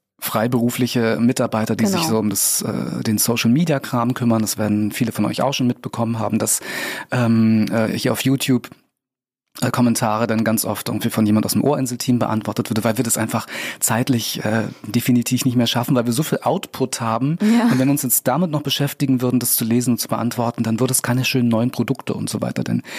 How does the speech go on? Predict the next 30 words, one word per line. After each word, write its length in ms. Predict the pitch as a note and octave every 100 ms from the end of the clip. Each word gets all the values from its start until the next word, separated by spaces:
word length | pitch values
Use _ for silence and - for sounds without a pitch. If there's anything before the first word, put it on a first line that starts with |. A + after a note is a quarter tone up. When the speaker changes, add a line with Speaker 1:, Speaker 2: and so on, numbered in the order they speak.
| - - - A#3
Speaker 2:
Aber 160 | A3+
trotzdem 260 | - A3+ A#3
Speaker 1:
geben. 140 | D4
Speaker 2:
wissen 260 | C4 B3+ A#3
wir 140 | G#3+
immer, 240 | G#3+ A3 G3+
was, 200 | G3+ -
äh, 240 | F#3+ F3+
vor 280 | - G3 F#3+
sich 180 | G3 -
geht 300 | F#3 F3 F3+
und, 80 | C3
Speaker 1:
Ja. 280 | C3 G2+ F#2
Speaker 2:
und 200 | F3 D#3+
so. 160 | E3
Und 180 | E3 F3
wir 80 | F#3
kriegen 260 | - G#3+ F#3
auch 220 | F3 -
wirklich 320 | F#3 - F3
viel 240 | - F#3+
mit, 280 | E3+ D3+ -
auch 200 | D3+ D#3
von 160 | - E3+
den 80 | E3
Kommentaren. 720 | - F#3 F3 D#3 D3+ D#3+ E3
Also 280 | F3 E3 -
auch 160 | F3
du, 220 | - F3+
ne? 300 | E3 E3 G#3+